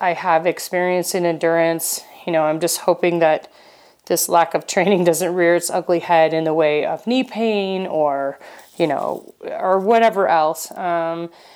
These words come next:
and that's why, I mean, if you were watching the track leaders, I just really had to go my own pace, and I was slower at the beginning. And I think a lot of people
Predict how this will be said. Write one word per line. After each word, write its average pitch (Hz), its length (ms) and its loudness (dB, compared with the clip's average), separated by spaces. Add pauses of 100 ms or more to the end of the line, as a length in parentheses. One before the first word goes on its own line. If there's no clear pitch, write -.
(140)
and 220 160 0
that's 240 240 0
why, 208 560 4
I 170 180 0
mean, 180 180 -2
if 180 160 -6
you 196 80 0
were 180 120 4
watching 190 400 -2
the 180 80 0
track 170 400 -2
leaders, 220 500 0
I 175 160 2
just 175 240 -6
really 180 640 2
had 175 200 -2
to 175 60 -2
go 175 180 2
my 160 180 2
own 165 140 0
pace, 185 520 -2
and 165 220 0
I 160 160 2
was 165 180 -2
slower 175 680 2
at 175 140 -4
the 180 80 -2
beginning. 170 580 -2
And 160 160 -2
I 165 80 2
think 165 240 -6
a 160 40 -4
lot 160 200 0
of 160 100 -4
people 170 640 2